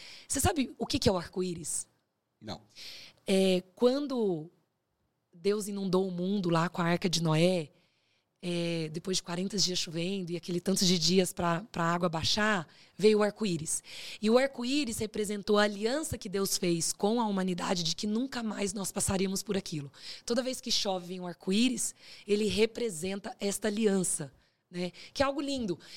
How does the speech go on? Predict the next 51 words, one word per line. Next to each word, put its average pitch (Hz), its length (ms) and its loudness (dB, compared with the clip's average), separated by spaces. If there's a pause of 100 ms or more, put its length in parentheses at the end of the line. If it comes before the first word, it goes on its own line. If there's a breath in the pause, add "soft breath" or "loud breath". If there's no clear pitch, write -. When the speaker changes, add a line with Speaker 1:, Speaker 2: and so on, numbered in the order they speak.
(120)
Speaker 1:
Então, 233 160 0
é 285 60 0
assim, 294 160 -6
eu 233 80 -4
falo, 240 240 -6
gente, 262 240 0
depois 254 280 0
da 302 60 -8
tempestade, 196 800 -2 (240 soft breath)
vem 247 180 2
um 262 100 -6
arco-íris. 220 460 -2
É 220 60 -2
quando 285 220 -4
a 339 40 -6
gente 285 140 0
tá 226 80 6
na 202 120 4
tempestade, 196 840 2 (340 loud breath)
a - 80 -12
gente 202 240 0
não 214 100 -8
consegue 220 360 -6
ver. 156 240 -8 (680)
Tá - 100 4
Speaker 2:
Parece 113 160 4
Speaker 1:
tudo 240 80 0
Speaker 2:
que 131 40 2
Speaker 1:
tão 123 100 4
Speaker 2:
não - 60 0
tem 120 100 6
Speaker 1:
embaçado. 180 540 4
Speaker 2:
saída. 101 140 -2
É. - 80 -8 (240 loud breath)
Speaker 1:
Pensa 277 240 -4
você 262 180 -8
dirigindo 220 440 -4
num 214 100 -4
carro, 160 500 -6
Speaker 2:
Uhum. 120 220 -6
Speaker 1:
naquela 226 340 -4
chuva 202 440 -4
que - 100 -16
você 196 180 -4
não 226 140 0
vê 220 140 2
um 277 160 -6
metro 220 340 -8
na 196 100 -8
sua 196 200 -6
frente. 180 480 -2